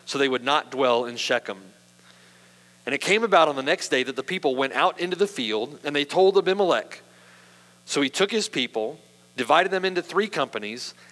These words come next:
and lay in wait in the field. And he looked, and there were people coming out of the city.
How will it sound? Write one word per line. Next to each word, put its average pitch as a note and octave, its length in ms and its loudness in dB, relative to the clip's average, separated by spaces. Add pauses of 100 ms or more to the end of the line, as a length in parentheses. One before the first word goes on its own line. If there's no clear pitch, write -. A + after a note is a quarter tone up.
and C3+ 240 -2
lay F#3 240 4
in F3+ 340 -4
wait D#3 400 2
in D#3 140 -4
the D3+ 80 0
field. C#3 440 -2 (600)
And C3 100 -2
he C3 80 -2
looked, E3+ 400 4
and C#3+ 80 -10
there D3 100 4
were C#3 120 4
people F3+ 360 -2
coming D#3+ 300 -2
out E3+ 100 4
of F3 60 0
the E3 80 -4
city. D#3 400 2